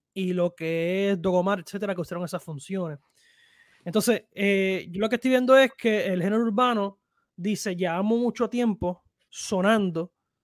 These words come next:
tenemos miedo a que nos pase como la salsa, aunque estamos colaborando, pero tenemos miedo a que no-, a que nos caigamos.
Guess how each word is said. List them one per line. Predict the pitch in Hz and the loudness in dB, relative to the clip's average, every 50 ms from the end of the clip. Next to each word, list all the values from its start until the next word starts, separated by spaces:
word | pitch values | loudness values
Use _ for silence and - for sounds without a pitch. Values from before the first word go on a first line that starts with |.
| _ _ _ _ _ _ | _ _ _ _ _ _
tenemos | - 208 190 185 185 202 220 208 - 226 | -4 -4 -2 -2 -2 -2 -2 -2 -2 -2
miedo | 226 226 240 240 226 226 214 | 0 0 2 2 2 2 2
a | 202 | 2
que | - 214 202 | 0 -2 -4
nos | 190 - 139 | -4 -2 0
pase | - 214 214 - - 233 | 0 0 0 0 -2 -2
como | - 214 208 208 202 196 190 190 185 | -2 -2 -2 -2 0 0 0 0 0
la | 175 175 170 156 | 0 0 -2 0
salsa, | - 226 233 247 226 160 175 185 - - | 2 4 4 4 4 0 -2 -4 -4 -2
aunque | - 185 185 180 - 170 | 0 0 2 2 0 -2
estamos | - - 196 220 226 220 | -2 -2 0 0 0 2
colaborando, | - 247 247 247 240 247 247 262 269 254 226 208 185 196 226 - _ _ _ _ _ _ _ _ _ _ _ _ _ _ _ _ _ _ _ _ _ _ - | 4 6 8 8 8 10 8 8 8 6 4 4 2 0 -2 -6 _ _ _ _ _ _ _ _ _ _ _ _ _ _ _ _ _ _ _ _ _ _ 2
pero | 208 196 185 185 | 4 4 4 4
tenemos | 180 180 185 202 214 | 2 2 2 2 2
miedo | 220 233 254 247 240 | 4 6 8 8 6
a | 226 | 6
que | 208 220 202 | 4 0 0
no-, | 190 190 - - | 0 -2 -4 -4
a | 180 180 165 | -4 -4 0
que | 190 185 180 | 0 0 0
nos | 170 156 - | 0 -2 -4
caigamos. | - 185 165 160 165 190 196 185 175 160 | -4 -4 -2 -2 0 0 0 0 -2 -4